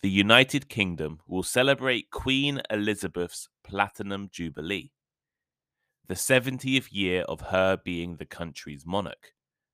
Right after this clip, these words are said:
She became queen on the sixth of February nineteen fifty-two, and since then has reigned over the U K and fifteen other countries.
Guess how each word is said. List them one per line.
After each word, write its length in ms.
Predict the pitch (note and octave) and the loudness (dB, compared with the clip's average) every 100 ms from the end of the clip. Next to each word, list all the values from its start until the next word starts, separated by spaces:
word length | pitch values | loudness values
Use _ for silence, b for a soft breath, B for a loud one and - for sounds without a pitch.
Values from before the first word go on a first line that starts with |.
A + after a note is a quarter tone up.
| _ _ _ _ - | _ _ _ _ -10
She 200 | - C#3 | 0 2
became 420 | C3 B2+ C#3 C#3 | 2 2 2 2
queen 500 | - B2+ B2+ B2+ B2 | -4 0 2 0 -2
on 320 | - G2 G2 | -4 -4 -4
the 120 | F#2 | -6
sixth 420 | F2+ - A2 - - | -8 -6 -6 -8 -14
of 120 | E2 | -8
February 560 | - A2 A#2 B2 B2+ | -2 -2 -2 -6 -6
nineteen 560 | A#2+ G2 G2 F#2+ G2+ F#2 | -4 -2 -2 -4 -6 -8
fifty-two, 680 | F2+ F2+ - E2+ - B2 B2 - _ _ _ _ _ | -6 -8 -8 -12 -4 -4 -4 -10 _ _ _ _ _
and 200 | - A2 | -6 -4
since 320 | - C#3+ - | 0 -2 -2
then 300 | - B2+ C3 | 2 4 4
has 300 | A#2+ A2 F2+ | 2 -4 -4
reigned 580 | F2+ F2+ A2 B2+ B2+ B2+ - | -8 0 2 2 0 -6 -6
over 280 | G2+ A2 G#2+ | 0 0 -2
the 180 | F#2 E2+ | -6 -8
U 220 | E2 G#2+ | -6 -8
K 440 | - - E2+ E2+ E2+ | -6 -6 -4 -4 -6
and 180 | E2+ E2 | -8 -10
fifteen 680 | - G#2+ - - G2 F#2+ F2+ | -8 -8 -8 -8 -6 -6 -6
other 260 | - D#2 D#2 | -6 -6 -8
countries. 760 | - A2 F2 - C#2 - - | -8 -8 -10 -16 -18 -20 -20